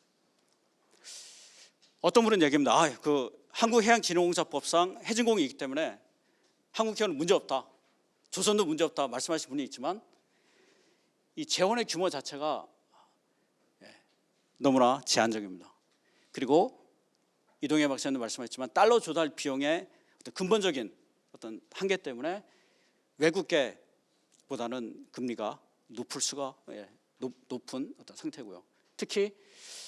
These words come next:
이 중소형 조선소, 중견 조선소, 범용선박 지을 수 있는 뭐 생명줄이죠, 조선소에. 선진국 항목 보증,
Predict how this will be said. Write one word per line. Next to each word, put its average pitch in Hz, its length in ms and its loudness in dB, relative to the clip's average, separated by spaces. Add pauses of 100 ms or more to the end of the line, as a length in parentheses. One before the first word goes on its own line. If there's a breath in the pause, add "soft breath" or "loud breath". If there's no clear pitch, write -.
(520 loud breath)
이 - 120 -10 (180)
중소형 175 380 4
조선소, 151 380 2
중견 160 260 4
조선소, 139 260 -2
범용선박 156 460 2
지을 139 160 -2
수 - 140 -6
있는 190 420 0 (680)
뭐 113 180 -10
생명줄이죠, 139 600 -2
조선소에. 139 540 -6 (340 soft breath)
선진국 240 340 0
항목 240 220 0
보증, 147 400 2